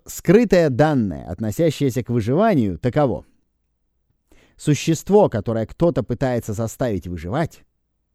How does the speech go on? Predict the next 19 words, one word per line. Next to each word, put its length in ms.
бессмертно. 760
Это 180
скрытое 540
данное. 460
Очень 380
надёжно 560
скрытое. 500
<laughs> 100
Понимаете, 380
когда 280
вы 80
говорите 420
бессмертному 880
существу, 680
которое 340
не 140
может 420
не 120
выживать, 520